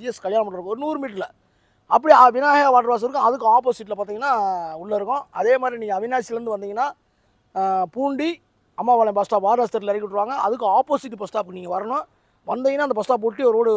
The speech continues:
உள்ள போகும். நூறு மீட்டர் ரெண்டு பேத்துல இருக்கும். ரெண்டு பேத்துல தாண்டி லெஃப்ட் சைடு பார்த்தீங்கன்னா விநாயகா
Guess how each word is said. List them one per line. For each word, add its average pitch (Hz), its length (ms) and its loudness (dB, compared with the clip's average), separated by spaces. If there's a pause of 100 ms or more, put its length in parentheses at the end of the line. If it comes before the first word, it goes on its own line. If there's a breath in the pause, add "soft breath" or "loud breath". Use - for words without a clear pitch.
உள்ள 214 200 -4
போகும். 233 240 -2
நூறு 226 200 -6
மீட்டர் 208 340 -8
ரெண்டு 226 180 -12
பேத்துல 240 280 -4
இருக்கும். 254 240 -12 (460)
ரெண்டு 233 200 -6
பேத்துல 262 360 4
தாண்டி 247 320 0
லெஃப்ட் 220 160 -10
சைடு 233 140 2
பார்த்தீங்கன்னா 220 340 -4 (100)
விநாயகா 247 340 0